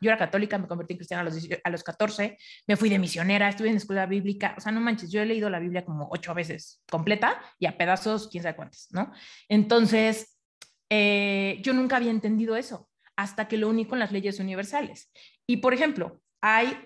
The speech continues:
un versículo en la Biblia donde dice las instrucciones para pedir. Cuando sea que tú pidas algo, eh, actúa como que ya lo recibiste para que te sea dado. Eso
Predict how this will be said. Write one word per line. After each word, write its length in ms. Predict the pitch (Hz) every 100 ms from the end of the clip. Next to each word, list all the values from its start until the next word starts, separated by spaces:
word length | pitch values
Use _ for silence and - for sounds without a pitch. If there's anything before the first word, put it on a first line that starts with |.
| _
un 240 | 240 220 214
versículo 500 | 226 208 - 180 180
en 80 |
la 80 | 180
Biblia 460 | 180 170 156 208 - _
donde 420 | 180 175 170 175
dice 640 | 180 170 - 180 180 180 170
las 140 | 175
instrucciones 720 | 196 - 170 - 190 226 220
para 180 | 202 165
pedir. 260 | 170 175 - - - -
Cuando 380 | 247 247 247 262
sea 260 | 320 359 539 - _ _ _
que 100 | 220
tú 280 | 220 240 -
pidas 340 | 254 240 202
algo, 460 | 180 170 - - _ _ _ _ _ _ _ _ -
eh, 640 | 220 208 202 202 196 -
actúa 540 | 202 214 - 269 - -
como 240 | 214 196
que 140 | 202 196
ya 120 | 214
lo 100 | 220
recibiste 720 | 208 - 180 190 214 - _ _ _ _ _ _ _ _ _ _ _
para 200 | 165 175
que 100 | 185
te 100 | 185
sea 160 | 190 180
dado. 300 | 165 - _ _ _ _ _ _
Eso 240 | 370 427